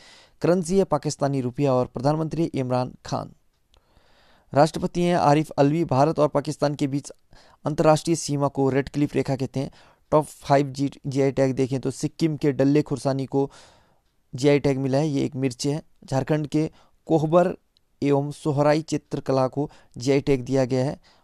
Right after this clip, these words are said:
और मणिपुर के काले चावल को जीआई टैग प्रदान किया है। तमिलनाडु के मुरुगन मंदिर के पंचमर्थ प्रसाद, पंचमर्थ, पंचमीर्थम प्रसाद को जीआई टैग प्रदान किया है और कश्मीर के केसर को जीआई टैग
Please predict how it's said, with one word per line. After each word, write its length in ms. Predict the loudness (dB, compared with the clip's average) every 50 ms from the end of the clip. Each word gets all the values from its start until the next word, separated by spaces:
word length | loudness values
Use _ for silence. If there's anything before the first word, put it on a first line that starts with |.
| _ _
और 160 | -6 -6 -4
मणिपुर 400 | -2 0 0 0 0 0 -2 -2
के 160 | 0 0 -2 -2
काले 360 | -2 0 0 2 2 2 0
चावल 280 | 2 2 2 2 2
को 200 | 0 0 -2 -2
जीआई 260 | -2 0 0 0 0 0
टैग 300 | 0 -2 -2 -2 -4 -10 -12 _ _ _ _ _ _ _
प्रदान 260 | -2 0 0 0 0
किया 180 | 0 0 0 0
है। 60 | 0
तमिलनाडु 540 | 0 -2 -2 -2 -2 0 -2 -2 -2 -4 -6
के 260 | -4 -2 -2 -2 -4 -6 -12 -20 _ _ _ _ _ _ _
मुरुगन 320 | 0 2 4 4 4 2 2
मंदिर 380 | 0 -2 -2 0 0 -2 -2
के 180 | 0 -2 -4 -4 -4 -6 _ -2
पंचमर्थ 760 | -2 -2 0 -2 0 0 0 0 -2 -4 -10 _ _ -8 -8 -8 -12 _
प्रसाद, 420 | -12 -12 -8 -4 -2 0 0 0 -2 -4 _ -20 _ _ _ _ _ _ _ _ _ _ _ _
पंचमर्थ, 500 | -2 -2 0 0 -2 -2 -2 -2 -2 -4 -8 -12 -12 -12 -12 _ _ _
पंचमीर्थम 920 | -4 -4 -4 -4 -4 -4 -2 -2 -2 -4 -6 -10 _ -6 -4 -4 -4 -6 -10 -14 _ -10
प्रसाद 420 | -10 -8 -6 -4 -4 -4 -4 -4
को 180 | _ -4 -4 -4
जीआई 300 | -2 -2 0 0 0 -2
टैग 260 | 0 -2 -2 -2 -2 -8 -16 -20 _ _ _ _
प्रदान 260 | -2 -2 0 0 -2
किया 220 | -2 -4 -4 -4 -4
है 140 | -4 -8 -8 _
और 120 | -8 -8
कश्मीर 400 | -4 -4 -6 -4 -4 -4 -6 -4
के 120 | -4 -6 -6
केसर 380 | -4 -4 -4 -4 -2 -2 -4
को 140 | -4 -4 -6
जीआई 280 | -6 -4 -4 -2 -2 -2
टैग 220 | -2 -4 -4 -6